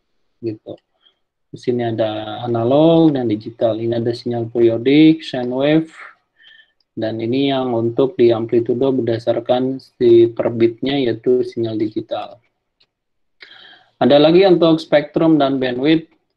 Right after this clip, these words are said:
dan dalam range frekuensi yang terdapat dalam sinyal. Ini ada berdasarkan absolute bandwidth, lebar dan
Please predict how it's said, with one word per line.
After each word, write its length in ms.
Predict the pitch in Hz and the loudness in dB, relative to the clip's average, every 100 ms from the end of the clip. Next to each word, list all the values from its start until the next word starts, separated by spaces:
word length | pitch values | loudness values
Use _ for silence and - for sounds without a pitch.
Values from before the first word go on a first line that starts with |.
| 120 _ _ | -20 _ _
dan 480 | 120 120 123 120 117 | -4 -4 -4 -8 -4
dalam 320 | 120 120 120 | -2 -2 -4
range 320 | 120 143 147 | -2 -2 -4
frekuensi 480 | - 131 120 117 120 | -6 -6 -4 -4 -4
yang 160 | 139 131 | -8 -8
terdapat 480 | - 120 117 127 117 | -4 -2 -2 -2 -2
dalam 220 | 110 110 | -4 -4
sinyal. 500 | 117 110 117 156 175 _ _ _ _ _ _ _ | -6 -4 -4 -4 -6 _ _ _ _ _ _ _
Ini 480 | 120 123 123 117 113 | -6 -4 -2 -4 -4
ada 320 | 117 110 110 | -4 -4 -6
berdasarkan 640 | 123 117 104 117 - 110 | -6 -6 -6 -6 -6 -8
absolute 480 | 107 104 120 117 113 | -8 -8 -2 -2 0
bandwidth, 480 | 113 110 123 156 - | -2 -2 -2 -2 -2
lebar 400 | 120 110 110 110 | -6 -4 -6 -6
dan 160 | 110 | -8